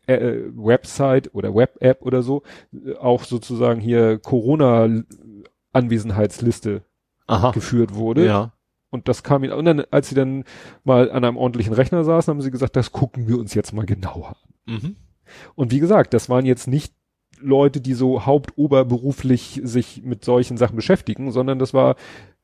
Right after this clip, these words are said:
Speaker 1: ja, war das Zert-, Zert-Team, die hauptberuflich was im, weiß ich nicht, Rettungsdienst, Medizinsektor, sonst was machen.
Speaker 2: Mhm.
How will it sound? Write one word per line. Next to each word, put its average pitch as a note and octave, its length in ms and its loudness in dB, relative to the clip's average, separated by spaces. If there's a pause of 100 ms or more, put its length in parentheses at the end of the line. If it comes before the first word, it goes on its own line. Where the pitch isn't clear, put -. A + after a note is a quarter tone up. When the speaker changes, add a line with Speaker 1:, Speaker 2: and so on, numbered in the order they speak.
(340)
Speaker 1:
ja, A#2+ 240 4 (160)
war A#2 260 0
das A#2+ 200 0
Zert-, - 500 0 (300)
Zert-Team, D#3 880 -2
die A#2 1000 -4
hauptberuflich C3+ 800 2
was C3+ 200 2
im, B2+ 340 0
weiß B2 140 4
ich A2 60 -2
nicht, G2+ 340 -8
Rettungsdienst, A#2+ 800 0
Medizinsektor, B2 720 0
sonst D#3+ 240 2
was A#2 160 -2
machen. G2+ 280 -6
Speaker 2:
Mhm. A2+ 180 -6